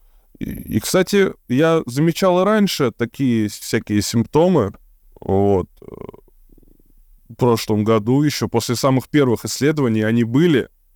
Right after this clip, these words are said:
Я просто не знал, что они, что это с этим связано. Я думал, у меня просто какая-то вот хуйня вот настигла, и все.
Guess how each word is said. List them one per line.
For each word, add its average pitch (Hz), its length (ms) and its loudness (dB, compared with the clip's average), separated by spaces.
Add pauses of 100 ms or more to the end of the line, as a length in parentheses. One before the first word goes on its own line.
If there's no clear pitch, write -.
(520)
Я 110 120 4
просто 120 360 -2
не 123 60 2
знал, 123 260 2
что - 160 -2
они, 104 240 2
что - 160 -2
это 104 120 -2
с - 60 -2
этим 104 240 -2
связано. 98 580 -2 (880)
Я 101 100 2
думал, 110 220 2
у 110 40 2
меня 110 140 2
просто 117 300 0
какая-то 101 500 -2
вот 92 180 -2
хуйня 95 400 0
вот 87 180 -6
настигла, 98 640 0 (1040)
и - 80 -8
все. - 360 -6